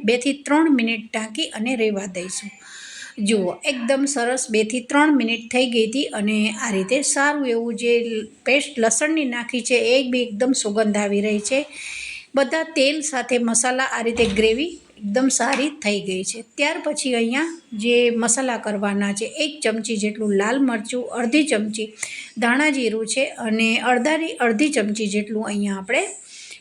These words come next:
હળદર નાખી છે. હવે મસાલા કાચા છે તો થોડું આપણે અહીંયા પાણી ઉમેરીશું અને, અમ, ગરમ મસાલો જે કિચન કિંગનો આવે છે એ લગભગ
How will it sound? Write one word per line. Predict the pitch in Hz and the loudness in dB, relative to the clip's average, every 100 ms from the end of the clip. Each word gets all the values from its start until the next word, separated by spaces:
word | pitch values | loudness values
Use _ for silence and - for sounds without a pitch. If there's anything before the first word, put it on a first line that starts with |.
| - | -4
હળદર | 262 247 226 196 | -2 0 -2 -2
નાખી | 196 190 226 214 | -4 -2 -2 0
છે. | 254 330 392 - - | 0 0 -4 -12 -4
હવે | 214 214 | 2 2
મસાલા | 214 214 247 254 | 4 2 2 0
કાચા | 254 269 269 302 | 0 -2 0 0
છે | 294 262 | 0 0
તો | 247 | 0
થોડું | 233 - 233 233 226 | -2 0 2 4 2
આપણે | 220 220 | 2 0
અહીંયા | 214 214 302 349 - | 0 0 0 0 -2
પાણી | 226 208 196 | 0 2 0
ઉમેરીશું | 180 185 190 190 190 294 381 - - - 302 - | 0 -2 0 0 0 -2 -2 -4 -14 -14 -14 -2
અને, | 226 220 220 220 214 - _ - | 0 2 0 -2 -4 -8 _ -2
અમ, | 220 214 214 214 214 214 | 2 4 4 2 2 0
ગરમ | 208 262 320 294 | 2 4 4 0
મસાલો | 254 247 226 220 | -2 -2 -4 -2
જે | 214 | -2
કિચન | 214 269 349 349 | -2 0 2 2
કિંગનો | 285 214 208 208 | 2 0 2 2
આવે | 202 208 214 | 0 0 0
છે | 214 | 2
એ | 269 - 294 | 0 0 0
લગભગ | 294 233 196 233 | 2 2 2 0